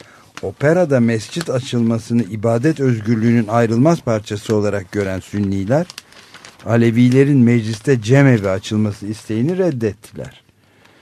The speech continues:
Meclis Başkanı, "Diyanete sorduk, siz din değilsiniz." türünden bir cevap verdi.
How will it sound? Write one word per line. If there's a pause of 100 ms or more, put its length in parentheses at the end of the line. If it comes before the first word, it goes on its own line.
(400)
Meclis
Başkanı,
"Diyanete
sorduk,
siz
din
değilsiniz."
türünden
bir
cevap
verdi.